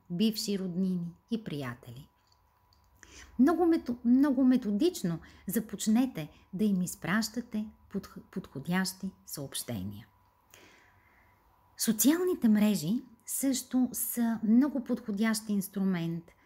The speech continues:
както и месенджера на Facebook. Пускайте линкове към различни обучения във Facebook често, съпроводени с препоръчителни думи от ваша страна, като например:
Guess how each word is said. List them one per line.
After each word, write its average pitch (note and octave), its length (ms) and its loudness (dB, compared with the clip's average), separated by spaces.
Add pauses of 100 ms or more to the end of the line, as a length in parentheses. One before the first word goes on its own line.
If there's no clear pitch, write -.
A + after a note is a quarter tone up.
(220)
както G#3+ 520 -4
и G#3 120 4
месенджера E3+ 800 0
на E3+ 120 -2
Facebook. C3 640 -10 (760)
Пускайте C4+ 520 2
линкове B3 480 2
към A3 220 2
различни A#3 520 0
обучения F#3+ 580 -2
във D#3+ 220 -10
Facebook E3+ 640 -6
често, D3 480 -8 (360)
съпроводени G3+ 840 0
с - 220 -6
препоръчителни G#3+ 960 -2
думи F#3 360 0
от E3 120 -8
ваша D#3 300 -6
страна, D3 500 -8 (380)
като B3+ 220 0
например: G3 600 2